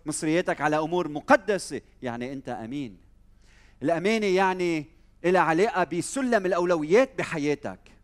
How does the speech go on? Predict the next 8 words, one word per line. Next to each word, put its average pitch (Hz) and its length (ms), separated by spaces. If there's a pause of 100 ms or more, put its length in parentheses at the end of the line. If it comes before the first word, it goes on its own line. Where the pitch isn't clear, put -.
(480)
شو 320 200
أول 208 460
شي؟ 196 240
مين 262 320
أول 202 380
شي 180 200
بتعطيه؟ 117 640 (380)
ببين، 135 540